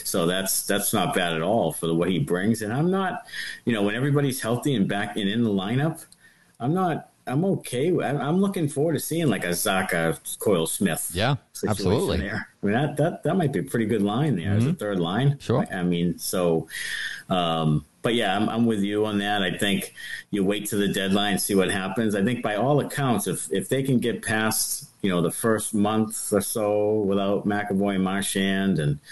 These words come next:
Speaker 1: looks like Grzelcyk might come back a little earlier than they thought, maybe. So you might be able to get past that, and I don't see them out of it unless there's extent, you know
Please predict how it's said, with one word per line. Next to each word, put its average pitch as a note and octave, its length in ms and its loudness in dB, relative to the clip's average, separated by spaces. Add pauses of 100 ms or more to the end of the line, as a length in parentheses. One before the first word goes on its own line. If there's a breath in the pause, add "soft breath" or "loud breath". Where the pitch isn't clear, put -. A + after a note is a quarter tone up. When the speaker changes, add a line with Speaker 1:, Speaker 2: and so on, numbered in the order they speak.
(120)
Speaker 1:
looks A#2+ 140 2
like G#2 140 -2
Grzelcyk A2+ 400 2
might G#2 200 0
come G#2+ 120 2
back G#2 220 -2
a G#2 40 2
little G2+ 180 2
earlier A2 580 0
than G#2+ 100 0
they G#2+ 100 -2
thought, G#2+ 400 -2
maybe. A2 600 0 (480 loud breath)
So D3+ 140 -4
you B2+ 120 2
might C#3+ 220 2
be C3+ 120 0
able A#2 120 2
to G#2 80 0
get G#2+ 200 -4
past A2 360 0
that, C3+ 280 2
and F#2 340 2 (440 loud breath)
I A#2+ 100 0
don't C#3+ 200 2
see D3 240 0
them A2+ 260 2
out B2 260 -2
of G2 160 2
it F#2 100 0
unless F#2+ 760 0 (240)
there's G#2+ 160 2
extent, G2+ 360 0
you G2 100 2
know D#2+ 240 0